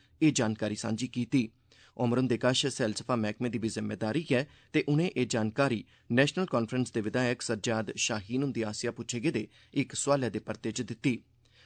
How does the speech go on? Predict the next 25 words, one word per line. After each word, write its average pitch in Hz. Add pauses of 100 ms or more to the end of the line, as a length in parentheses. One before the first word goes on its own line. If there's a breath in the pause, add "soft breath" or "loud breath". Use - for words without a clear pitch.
(120)
मुक्खमंत्री 123
होरें 120
इब्बी 120
दस्सेआ 127
जे 165
जम्मू 110
कश्मीर 123
च 131
विकास 110
बाद्दे 110
लेई 127 (280 soft breath)
बवंजा 151
रोपवे 131
परियोजनाएं 113
दी 139
इक 123
सूची 135 (300)
सरकार 147
आसेआ 127
सांझी 110
कीती 117
गेदी 117
ऐ। 127 (520)
मुल्ख 165
दी 208